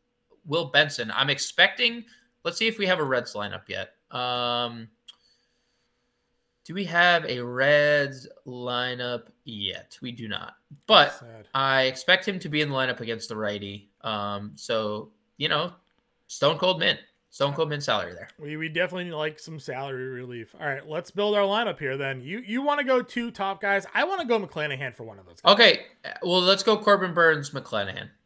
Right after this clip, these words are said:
Speaker 2: Okay. Corbin Burnes, McClanahan is our pitching here. That's a forty-two hundred to play.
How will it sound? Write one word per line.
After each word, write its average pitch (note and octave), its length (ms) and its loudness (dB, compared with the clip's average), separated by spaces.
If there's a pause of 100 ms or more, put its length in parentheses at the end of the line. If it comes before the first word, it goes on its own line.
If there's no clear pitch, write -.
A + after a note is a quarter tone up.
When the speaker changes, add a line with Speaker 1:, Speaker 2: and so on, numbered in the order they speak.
Speaker 2:
Okay. - 160 -18 (760)
Corbin G3+ 360 -2
Burnes, G3+ 260 -2
McClanahan F3+ 680 -4
is E3 140 -4
our D3+ 120 -4
pitching F3+ 460 -8
here. E3 340 -2
That's C#3+ 240 -8
a C3+ 200 -6
forty-two - 960 -10
hundred E3 240 -10
to D3 80 -8
play. D3+ 560 -2